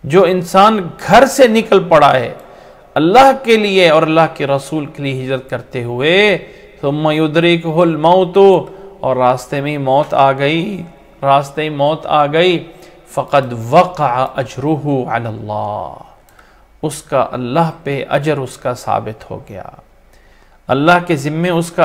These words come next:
अजर साबित हो गया, अल्लाह ताला के यहाँ नेक बंदा बन गया। "व कान अल्लाहु गफूरर रहीमा", और अल्लाह ताला माफ़ करने वाला है, और अल्लाह ताला गफूरुर रहीम है।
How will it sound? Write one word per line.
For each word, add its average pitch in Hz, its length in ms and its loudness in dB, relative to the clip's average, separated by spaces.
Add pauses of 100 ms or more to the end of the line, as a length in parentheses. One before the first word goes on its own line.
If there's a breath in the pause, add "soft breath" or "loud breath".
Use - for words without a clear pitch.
(100)
अजर 170 320 2
साबित 180 500 2
हो 170 180 0
गया, 139 380 0
अल्लाह 143 420 -4
ताला 135 340 -4
के 135 160 -16
यहाँ 127 240 -6
नेक 139 440 -8
बंदा 120 300 -8
बन 117 200 -12 (140)
गया। 113 220 -14 (680 soft breath)
"व 123 100 -2 (120)
कान 143 400 2
अल्लाहु 123 760 0
गफूरर 120 720 -4 (120)
रहीमा", 120 680 -4 (640 loud breath)
और 123 200 0
अल्लाह 123 280 -2
ताला 127 340 -2
माफ़ 131 580 0 (100)
करने 120 300 -8
वाला 117 340 -8
है, 110 280 -14
और 113 200 -8
अल्लाह 120 260 -8
ताला 120 380 -8
गफूरुर 120 580 -10
रहीम 123 520 -16
है। - 340 -20